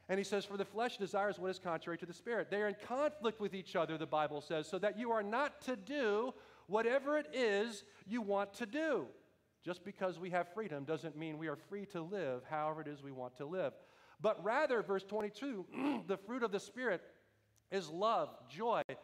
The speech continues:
peace, patience, kindness, goodness, faithfulness, gentleness, and self-control. Against such things there is no law. Those who belong to Christ Jesus have crucified the flesh with its passions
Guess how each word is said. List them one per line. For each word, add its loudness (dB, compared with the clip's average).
peace, -2
patience, -2
kindness, -4
goodness, -4
faithfulness, -4
gentleness, -2
and 2
self-control. 0
Against 2
such -2
things -2
there 0
is 0
no 2
law. 2
Those 2
who 0
belong 4
to -4
Christ 0
Jesus -2
have 4
crucified 2
the 2
flesh 2
with 0
its -2
passions 0